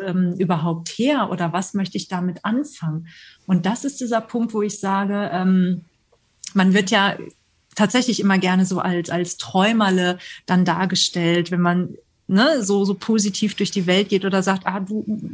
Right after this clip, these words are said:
für diese Gespräche stehe ich jetzt gerade nicht zur Verfügung." Wenn's mal wieder zwanzig Minuten nur darum geht, sich auszulassen, was gerade alles wieder nicht funktioniert, ja, oder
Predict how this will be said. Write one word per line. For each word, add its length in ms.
für 220
diese 260
Gespräche 480
stehe 160
ich 80
jetzt 140
gerade 200
nicht 200
zur 100
Verfügung." 540
Wenn's 160
mal 100
wieder 180
zwanzig 460
Minuten 480
nur 200
darum 340
geht, 280
sich 200
auszulassen, 800
was 260
gerade 220
alles 240
wieder 160
nicht 180
funktioniert, 840
ja, 340
oder 220